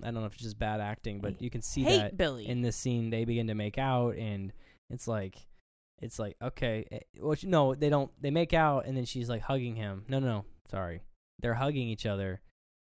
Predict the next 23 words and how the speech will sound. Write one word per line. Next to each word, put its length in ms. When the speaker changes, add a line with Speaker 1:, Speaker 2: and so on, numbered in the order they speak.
Speaker 1:
after 280
apologizing 640
and 80
whatnot, 400
and 120
she 140
just 240
goes 240
something 300
like, 240
oh, 100
'cause 160
he 80
mentions 380
life 260
being 160
like 140
a 40
movie. 420
Speaker 2:
No, 140
she 300
said, 300
yeah, 400